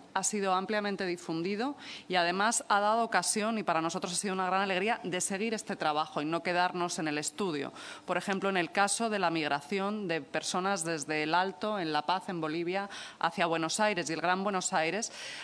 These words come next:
hay un trabajo ahora conjunto de nuestras dos oficinas de Bolivia y Argentina con el Consulado de Bolivia en Buenos Aires, en Argentina, para trabajar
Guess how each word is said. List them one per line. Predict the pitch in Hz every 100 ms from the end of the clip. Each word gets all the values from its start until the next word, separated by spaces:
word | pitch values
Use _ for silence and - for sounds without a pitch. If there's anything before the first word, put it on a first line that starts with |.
| -
hay | 190
un | 190 180
trabajo | 170 180 214 247
ahora | 240
conjunto | 226 202 190 220 208 - 220
de | 180
nuestras | 160 160 - 151 135
dos | 185 214
oficinas | 202 202 220 226 269 - - - -
de | 170
Bolivia | 165 175 202 214 208
y |
Argentina | 175 - 170 170 202 208 247 - - -
con | - 208 233
el | 233
Consulado | 208 196 208 185 202 208
de | 190
Bolivia | 170 156 180 214 196 147 - - -
en | 165 151 151
Buenos | 151 156 233
Aires, | 208 156 151
en | 175
Argentina, | 190 - 190 185 202 214 214
para | 214 208
trabajar | 208 196 185 - 196 202